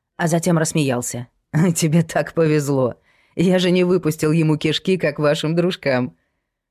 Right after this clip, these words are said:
Он прикинул. Есть еще целая минута. "Давай кончим все это".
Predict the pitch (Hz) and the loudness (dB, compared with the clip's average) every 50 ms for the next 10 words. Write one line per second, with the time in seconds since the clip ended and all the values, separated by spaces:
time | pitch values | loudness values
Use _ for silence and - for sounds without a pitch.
0 | _ _ _ - 180 180 165 180 180 165 - 143 139 135 127 131 - _ _ _ | _ _ _ -2 0 0 2 0 -2 -2 0 -2 -2 -2 -4 -6 -10 _ _ _
1 | _ _ _ _ _ - 180 175 180 170 165 - 175 175 170 - 170 170 165 - | _ _ _ _ _ -4 0 0 2 0 0 -2 -2 -2 0 0 -2 -2 0 0
2 | 165 151 147 147 143 147 147 139 131 123 120 - 110 113 - _ _ _ _ _ | 0 0 0 0 0 -2 -2 -2 -4 -4 -6 -8 -12 -14 -14 _ _ _ _ _
3 | _ _ _ _ _ _ _ _ - - 156 196 220 196 151 123 - - - 151 | _ _ _ _ _ _ _ _ -4 -2 0 0 2 0 0 -2 -4 -4 -2 -2
4 | 147 131 123 - 120 120 113 - - 123 113 - - 123 110 - - 104 101 | 0 0 -2 -2 -4 -6 -6 -6 -4 -4 -4 -4 -4 -6 -8 -6 -8 -10 -10